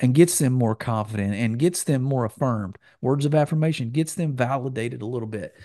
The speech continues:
Now, of course, we're not tw-, trying to raise kids who are depending on validation, verbal validation to define them, right? Or verbal encouragement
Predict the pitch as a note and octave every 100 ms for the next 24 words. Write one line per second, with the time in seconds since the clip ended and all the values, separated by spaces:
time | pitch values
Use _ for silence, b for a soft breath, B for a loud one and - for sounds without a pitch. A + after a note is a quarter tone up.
0 | b - C#3+ C3+ - - - - G3+ F3
1 | - D3 C#3+ b b b D#3+ C#3+ - E3+
2 | E3 - D3 C3+ C3 C3+ - D3+ C3+ -
3 | C3 B2 b b - - - D#3+ D3 C3+
4 | A#2+ A#2 B2 B2 B2 B2 C#3 D3+ - G#2+
5 | A2+ D3 D3 C3+ C#3 A#2+ G#2 A2 C#3 -
6 | A2 A2 b b b C3+ A#2+ G#2+ B2+ C3
7 | B2+ G#2 G2 A2+ A#2 - b b b A#2
8 | A#2 D3 D3 D3+ C3+ B2+ - C#3+ C#3+ B2+
9 | B2 -